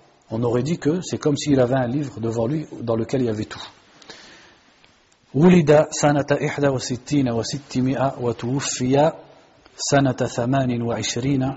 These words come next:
وسبعين وسبعمائة رحمه الله تعالى. Donc il est né en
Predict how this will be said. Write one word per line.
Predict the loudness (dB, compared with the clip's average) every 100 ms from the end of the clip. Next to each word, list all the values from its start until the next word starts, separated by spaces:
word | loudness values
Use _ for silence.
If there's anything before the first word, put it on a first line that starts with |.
| -6
وسبعين | -6 -4 -6 -4 -6 -6 -8
وسبعمائة | -8 -8 -6 -6 -4 -4 -4 -6 -10 _ -8
رحمه | -6 -4 -6
الله | -2 -2
تعالى. | -2 -6 -6 -10 -16 -20 -20 -20 -20 -4
Donc | -2 0
il | 2
est | 2
né | 2 -2
en | -4 -8